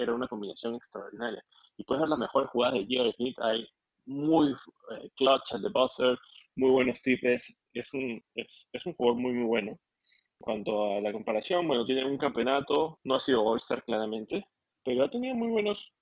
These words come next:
muy buenos años. Eh, su porcentaje de triple tuvo años por arriba del cuarenta por ciento, cerca del cuarenta por ciento. Es, es, es un jugador que, que, que me recuerda, me da esa sazón a Klay debido a eso, ¿no? Esa confianza extrema en sí mismo.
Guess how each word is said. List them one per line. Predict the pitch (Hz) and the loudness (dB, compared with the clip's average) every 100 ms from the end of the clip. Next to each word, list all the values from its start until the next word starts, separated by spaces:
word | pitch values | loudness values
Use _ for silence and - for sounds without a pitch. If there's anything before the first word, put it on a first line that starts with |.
| _ | _
muy | 151 160 | -2 0
buenos | 175 165 - | 0 0 -2
años. | 147 123 185 - - _ _ _ _ _ _ | -2 -2 -4 -8 -16 _ _ _ _ _ _
Eh, | 123 117 | -2 -2
su | - - | -4 -6
porcentaje | 110 123 156 185 | -4 -2 0 0
de | 147 | 2
triple | 156 151 151 156 - | 0 2 4 4 0
tuvo | 135 135 127 123 | -2 2 6 6
años | 123 131 - - _ _ _ | 6 0 -6 -16 _ _ _
por | 110 | -2
arriba | 104 117 120 | -2 0 0
del | 113 104 - | 0 -2 -6
cuarenta | - 110 123 | -4 -4 -2
por | 123 - | -8 -8
ciento, | 156 151 156 | -10 -8 -8
cerca | - - | -8 -6
del | 135 | -4
cuarenta | 123 127 | -4 -4
por | 127 - | -6 -6
ciento. | 135 127 - - _ - - _ _ _ _ | -10 -8 -12 -14 _ -20 -20 _ _ _ _
Es, | 160 - - - | -10 -10 -18 -10
es, | 147 - | -10 -8
es | 147 156 | -12 -8
un | 185 | -8
jugador | - 139 139 | 0 2 2
que, | 139 - | 0 -2
que, | - 113 | -4 -6
que | - 113 110 - _ | -2 -2 -4 -10 _
me | 123 120 | -6 -4
recuerda, | 110 107 151 147 147 - | -4 -2 2 2 2 -2
me | 120 | -2
da | 117 | -2
esa | 131 139 | -2 -4
sazón | 120 - 131 | -10 -4 -4
a | 120 - | -4 -8
Klay | 123 120 - | -4 -4 -4
debido | 127 113 127 117 | -4 0 2 4
a | 113 | 4
eso, | - - | 2 -8
¿no? | 117 | -14
Esa | - | -12
confianza | 123 110 - 123 - | -14 -14 -12 -14 -14
extrema | - - 131 123 | -20 -2 -2 0
en | |
sí | 123 139 | -4 -6
mismo. | 131 135 | -4 -8